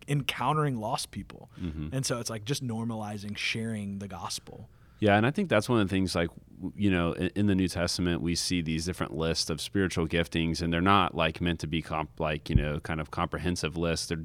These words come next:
Speaker 2: they're different lists. But one of the things that, like, Paul talks about is he talks about the gift of evangelism.
Speaker 1: Mm.
Speaker 2: It's like everybody's duty, everybody's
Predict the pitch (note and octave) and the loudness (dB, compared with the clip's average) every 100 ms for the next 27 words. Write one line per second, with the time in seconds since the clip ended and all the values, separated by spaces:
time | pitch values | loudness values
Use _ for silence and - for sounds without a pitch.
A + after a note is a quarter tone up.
0 | - F#2 E2+ A#2 A2 C#2+ E2+ D#2+ - F2 | -4 -2 2 2 2 0 0 0 -2 0
1 | G2 A#2+ F#2+ F#2 F2+ E2 E2 D#2 C#2+ D#2 | 2 2 2 0 0 0 -2 -2 -2 -6
2 | - F2+ E2 G2 A2 - D2+ D#2 D#2 - | 0 0 2 2 0 0 0 0 -2 -4
3 | F#2 F#2+ - F2 D#2 E2 D2 D#2+ - C#2 | 0 0 0 -4 -2 -4 -4 -6 -6 -10
4 | C2 F#2 G#2+ D#2+ D#2 - D2+ F#2+ D#2 - | -2 0 2 0 0 0 -2 -2 -4 0
5 | C#3 D3 E2+ D#2 D#2+ E2 E2+ E2 D2+ G2 | 2 2 2 -2 -4 -2 0 0 -2 -4
6 | A#2+ F#2+ E2+ - | -2 0 0 -2